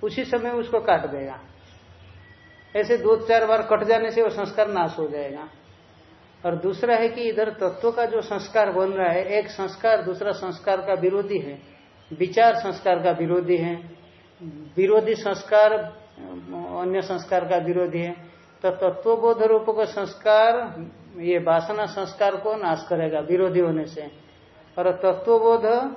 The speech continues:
संस्कार जैसे उठेगा उसको विवेक से नाश करेगा। इसलिए तत्वबोध दोनों उपाय से संस्कार को नाश करेगा।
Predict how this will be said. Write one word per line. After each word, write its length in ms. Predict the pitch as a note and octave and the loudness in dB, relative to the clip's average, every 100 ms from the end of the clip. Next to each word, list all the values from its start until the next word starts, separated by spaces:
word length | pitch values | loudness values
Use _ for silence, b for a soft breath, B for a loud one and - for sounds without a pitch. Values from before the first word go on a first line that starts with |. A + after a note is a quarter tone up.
| - - | -14 -20
संस्कार 580 | - F#3+ F3+ - B3 A3+ | -10 -6 -6 -2 0 2
जैसे 320 | G3+ G#3 B3 | 2 0 2
उठेगा 600 | G#3 F3+ F3 A3 A#3 A#3+ B3 | 2 2 0 2 4 4 2
उसको 340 | G#3 - A3 | 2 2 0
विवेक 480 | F3+ D#3 F#3+ A3 A3 | 0 0 4 4 2
से 140 | A#3 | -2
नाश 280 | G#3+ E3 - - | -2 -4 -8 -12
करेगा। 340 | C3+ C3+ D3 - - - - - F3+ | -12 -14 -16 -20 -20 -20 -20 -16 -6
इसलिए 200 | F#3 G#3+ | 0 0
तत्वबोध 540 | G3+ F#3+ A3 G#3+ G#3+ A3+ | 0 -2 -2 -2 0 0
दोनों 400 | E3 F#3 G#3+ A3+ | 2 0 2 0
उपाय 240 | G3+ G#3+ | 0 0
से 160 | G#3 G#3+ | 0 -2
संस्कार 400 | - F3 - E3+ | -4 -8 -4 -4
को 100 | D#3+ | -6
नाश 260 | G#3 E3 - | -8 -8 -8
करेगा। 320 | C#3+ C#3 C#3+ | -10 -10 -12